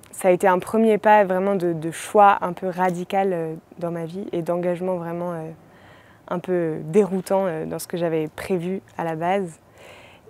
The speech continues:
Et ça m'a amenée à, à poser un choix pour cette année, euh, qui a été de, de faire ce service civique, euh, avec la communauté du Chemin Neuf, au service de la, notamment de la création d'un spectacle.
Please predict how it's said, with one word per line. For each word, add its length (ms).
Et 120
ça 180
m'a 200
amenée 400
à, 180
à 140
poser 240
un 140
choix 280
pour 160
cette 220
année, 360
euh, 400
qui 160
a 20
été 240
de, 420
de 160
faire 280
ce 120
service 380
civique, 380
euh, 320
avec 280
la 120
communauté 440
du 120
Chemin 260
Neuf, 340
au 80
service 360
de 80
la, 260
notamment 500
de 120
la 160
création 520
d'un 140
spectacle. 580